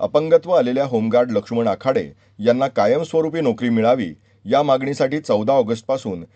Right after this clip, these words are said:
रायगड जिल्हाधिकारी कार्यालयासमोर आमरण उपोषणास बसले होते. पंधरा ऑगस्ट रोजी महिला बालकल्याण मंत्री आदिती तटकरे यांनी उपोषणस्थळी जाऊन लक्ष्मण आखाडे यांची भेट घेऊन जिल्हाधिकारी आणि पोलीस अधीक्षक यांच्याशी चर्चा करून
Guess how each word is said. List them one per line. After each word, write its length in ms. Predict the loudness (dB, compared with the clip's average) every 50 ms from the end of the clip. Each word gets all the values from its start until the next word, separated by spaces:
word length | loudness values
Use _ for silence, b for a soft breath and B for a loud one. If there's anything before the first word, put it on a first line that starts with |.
| _ _ _ -2
रायगड 380 | 2 4 4 4 6 4 4
जिल्हाधिकारी 580 | 4 2 -4 -2 -2 -2 -2 0 0 0 -2 0
कार्यालयासमोर 760 | 0 0 2 2 2 0 2 0 0 0 0 -2 -2 0 -2 -2 -4
आमरण 400 | -4 -2 0 0 2 2 2 2
उपोषणास 480 | 0 -2 -4 -4 -4 -2 -2 -2 -2 -2
बसले 280 | -4 -4 -4 -4 -4
होते. 240 | -4 -4 -4 -8 -10 -10 _ _ _ _ _ _ _ _ _ _ _ -2
पंधरा 240 | 0 2 4 4 4
ऑगस्ट 340 | 4 2 0 -2 -4 -4 -4
रोजी 320 | -4 -4 -4 -6 -10 -10 -12 _ _ _ _ _
महिला 320 | -2 0 2 2 4 2 4
बालकल्याण 500 | 4 2 2 2 0 0 0 0 0 0
मंत्री 300 | 0 -2 -4 -2 0 0
आदिती 340 | 0 0 0 -4 -6 -6 -6
तटकरे 480 | -4 -6 -4 -4 -4 -4 -4 -4 -6 -8 _ _ _ _ -2
यांनी 280 | 0 2 2 2 2 0
उपोषणस्थळी 800 | -2 -2 -4 -4 -4 -2 0 0 -2 -2 -2 -4 -2 -2 0 0
जाऊन 260 | 0 0 0 0 -2
लक्ष्मण 380 | -2 -2 -2 -2 -2 -2 0 0
आखाडे 360 | -2 0 0 -2 -2 0 0
यांची 240 | -2 -2 -2 -4 -4
भेट 260 | -2 -2 -2 -2 -2
घेऊन 320 | -2 -2 0 -2 -2 -6 b b b b b b -10
जिल्हाधिकारी 640 | -4 -2 2 4 4 4 4 4 2 2 2 4
आणि 120 | 2 0 0
पोलीस 340 | -2 -4 -4 -4 -2 -2 -2
अधीक्षक 420 | -2 -2 -2 -4 -4 -4 -4 -2
यांच्याशी 400 | -2 -2 -2 -2 -4 -4 -4 -6
चर्चा 360 | -4 -2 -2 -2 0 -2 -2
करून 340 | -2 0 0 0 -2 -4